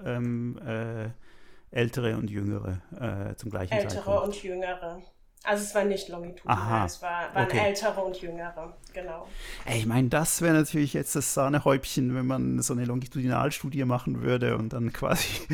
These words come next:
Speaker 1: <laughs> zeigen könnte, ob der Grammatikunterricht, äh, an der Uni im Studium tatsächlich die Kenntnisse, äh, der Studierenden,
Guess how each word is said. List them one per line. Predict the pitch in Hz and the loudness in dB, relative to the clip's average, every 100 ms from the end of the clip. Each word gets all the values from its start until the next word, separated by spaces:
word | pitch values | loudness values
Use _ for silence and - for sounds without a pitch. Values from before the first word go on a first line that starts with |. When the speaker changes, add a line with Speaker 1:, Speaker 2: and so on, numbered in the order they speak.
| 190 | -4
Speaker 1:
<laughs> | - - - | -8 -14 0
zeigen | - - 165 151 | 4 6 6 6
könnte, | 147 139 135 131 | 4 4 2 0
ob | 120 - | -4 -4
der | 131 123 131 110 - - | -6 -4 -4 -4 -8 -6
Grammatikunterricht, | 120 113 - - 143 135 139 131 127 - - | -4 -4 -8 -6 -2 -2 0 0 0 -4 -4
äh, | 117 117 117 113 113 117 | -2 0 0 0 0 -2
an | 123 120 | -2 -2
der | - | -2
Uni | 127 123 120 120 123 | -2 0 2 2 2
im | 143 120 | -2 -6
Studium | - 123 117 117 110 113 110 110 | -6 -6 -4 -4 -2 -2 -4 -6
tatsächlich | - 117 113 113 113 107 - - - | -6 -4 -4 -4 -4 -6 -8 -18 -16
die | 123 | -10
Kenntnisse, | - 113 123 113 - 110 110 - - - - - - | -6 -4 -4 -4 0 -2 -2 -12 -14 -16 -16 -18 -6
äh, | 113 104 104 104 110 | -2 0 0 -2 -4
der | 127 | -6
Studierenden, | 98 120 113 107 101 98 101 | -6 -6 -2 0 0 0 -2